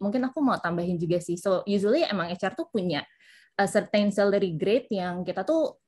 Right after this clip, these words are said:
biasanya emang fresh graduate tuh kita taruh paling bawah. Karena kan, uh, actually kalian tuh nggak punya selling point atau negotiation point untuk bilang, "Gue mau gaji lebih gede karena gue punya bla, bla, bla," kayak gitu kan. Tapi ada case di mana kalian tuh bisa nego.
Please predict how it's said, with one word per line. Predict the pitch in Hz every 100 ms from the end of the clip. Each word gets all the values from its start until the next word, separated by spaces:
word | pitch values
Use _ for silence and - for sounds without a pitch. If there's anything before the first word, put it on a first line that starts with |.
| _ 196
biasanya | 214 190 208 277 -
emang | 202 185 180 180 180 175
fresh | 214
graduate | 208 190 185 196
tuh |
kita | - 285 196
taruh | 185
paling | 254 214 185
bawah. | 156 160 160 - _
Karena | 185 220
kan, | 349 349
uh, | - 202 185
actually | 202 - 339
kalian | 320 226
tuh | 349
nggak | 247 - -
punya | 185 185 170 - _ _ _
selling | - 220 208 214
point | 277
atau | 220 214 196
negotiation | 175 180 - 180 180 190
point | 254 285
untuk | 196 -
bilang, | 175 196 294 254
"Gue | 170 180 311
mau | 233 165 160 - _
gaji | 196 175 190
lebih | 180 165
gede | 165 262
karena | 202 220 233
gue |
punya | 254 220 170 -
bla, | 170 160 160 160
bla, |
bla," | 175 156 156
kayak | 160 -
gitu | 170
kan. | 160 143 - - _ -
Tapi | 269
ada | 302 190
case | 185 262
di | 220
mana | 170 208
kalian | 240 185 220
tuh | 240
bisa | 226
nego. | 170 143 151 175 -